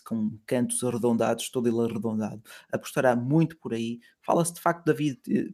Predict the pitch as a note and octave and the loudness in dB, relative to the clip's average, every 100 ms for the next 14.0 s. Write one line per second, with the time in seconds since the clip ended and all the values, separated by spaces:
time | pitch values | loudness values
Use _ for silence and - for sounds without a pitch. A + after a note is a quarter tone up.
0 | - C#3 C#3 B2+ B2+ C3+ C3+ C3 C3 B2 | -4 0 2 2 2 0 -2 -2 -2 -2
1 | B2 B2 B2+ B2+ A#2+ A2+ A2 A#2 A2+ - | -2 -2 -2 -6 -6 -8 -4 -2 -2 -6
2 | B2+ G#2 G#2+ A2 - A2 - G#2+ A2+ - | -8 -4 -4 -4 -8 -10 -10 -10 -10 -8
3 | - G#2+ A#2 A2 A2 A2+ A2 B2+ A#2 G#2+ | -6 0 2 2 -2 -6 -6 -6 -4 -4
4 | G#2 G#2+ G#2 G#2+ G#2+ A#2 B2+ A#2 - - | -4 -4 -6 -8 -8 -12 -8 -10 -10 -14
5 | - - - C3+ B2+ C#3 - C#3+ A#2 A#2+ | -18 -8 -2 0 0 0 0 -2 -2 0
6 | A#2 B2+ A#2 B2 A#2 - B2 A2+ A#2+ A#2+ | 0 -2 -2 -2 -2 -6 -4 -2 -2 -4
7 | - A#2+ A2+ C3+ B2+ B2 A#2+ A#2 A2+ A2+ | -8 -8 -6 -6 -4 -4 -4 -4 -4 -4
8 | A2+ A#2 - - - - A#2+ A#2+ - B2+ | -6 -8 -12 -16 -16 2 6 6 4 0
9 | A#2+ B2+ A#2 B2 A#2+ B2 - - B2 - | 2 0 2 0 0 -2 -2 -2 -2 -2
10 | B2 A#2 - A#2+ A#2+ A#2+ A#2 - A#2 A2+ | -4 -4 -2 2 2 2 -2 -2 0 2
11 | A2 A2 C3 A#2+ A#2+ A#2 A#2 A2 A#2 A#2 | -2 -4 -6 -4 -2 -2 0 2 4 4
12 | A2+ A#2 A#2 A2 - - - - - D3+ | 4 2 0 -4 -6 -10 -18 -12 -6 -2
13 | E3+ E3+ - D3 C#3+ D#3+ D3 D#3 D3 - | 0 -2 -2 -2 0 0 0 -2 -2 -4